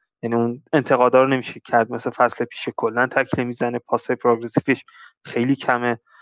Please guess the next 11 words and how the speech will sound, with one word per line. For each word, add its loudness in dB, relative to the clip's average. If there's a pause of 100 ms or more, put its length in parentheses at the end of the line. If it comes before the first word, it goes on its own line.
(140)
و -4
خب 0 (800)
داره 6
جوری -4
بازی 4
می‌کنه 0
که -12
کانته 0
لازم 4
نباشه -2
اونقدر 2